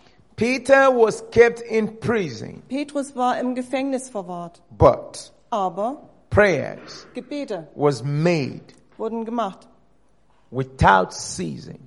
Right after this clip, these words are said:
Speaker 2: Ohne jegliche Zeit, also anhaltendes Gebet.
Speaker 1: Several verses in the Bible, the Bible says, "Pray without ceasing."
Speaker 2: Und in verschiedenen Bibelversen spricht die Bibel davon, betet ohne Unterlass.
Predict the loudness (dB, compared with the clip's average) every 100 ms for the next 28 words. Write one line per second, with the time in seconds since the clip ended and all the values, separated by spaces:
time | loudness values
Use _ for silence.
0 | _ _ _ _ 2 2 2 0 -2 -8
1 | -20 _ _ -8 -6 -4 -4 -2 -2 -2
2 | -6 -2 -2 -2 -4 -4 -2 -2 -2 -4
3 | -6 -12 -12 0 4 4 4 2 0 -16
4 | 2 6 6 2 -6 -4 -4 0 6 8
5 | 6 0 -2 6 6 6 -2 0 0 -2
6 | 2 4 6 4 4 6 4 2 -4 -6
7 | -6 -6 -12 -18 -8 -4 -4 -4 -4 -4
8 | 0 0 0 -2 -2 0 0 0 -4 -6
9 | -6 -6 -6 -8 -6 -4 -6 -6 -8 -8
10 | -16 -16 -4 -2 -2 -2 -2 -2 0 -2
11 | -2 -4 -6 -10